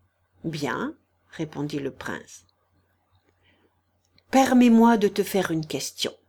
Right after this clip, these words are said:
Tu as écrit, il y a deux mois ou deux mois et demi, aux environs de Pâques,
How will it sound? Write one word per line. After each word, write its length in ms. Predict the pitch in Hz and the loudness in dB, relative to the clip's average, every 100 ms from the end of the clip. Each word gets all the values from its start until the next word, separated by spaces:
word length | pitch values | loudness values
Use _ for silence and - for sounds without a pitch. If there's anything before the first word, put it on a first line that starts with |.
| _ _ _ _ _ _ _ | _ _ _ _ _ _ _
Tu 160 | - 294 | 0 4
as 200 | 359 220 | 4 2
écrit, 500 | 208 - - 294 285 _ - | -2 -4 -4 -4 -4 _ -6
il 140 | 180 | -2
y 140 | 175 160 | 0 -2
a 60 | |
deux 220 | 160 196 | 0 0
mois 420 | 190 196 202 185 147 | 2 0 2 2 2
ou 180 | 143 | -2
deux 160 | 151 156 | -4 -4
mois 240 | 156 165 | -2 0
et 40 | 180 | 0
demi, 440 | 220 240 294 294 - - _ | 0 2 4 2 -4 -20 _
aux 180 | 160 170 | -8 0
environs 400 | 214 185 180 175 | 0 0 -4 -4
de 120 | 175 | -4
Pâques, 580 | 214 - 302 294 - 151 | -2 2 2 2 -6 -12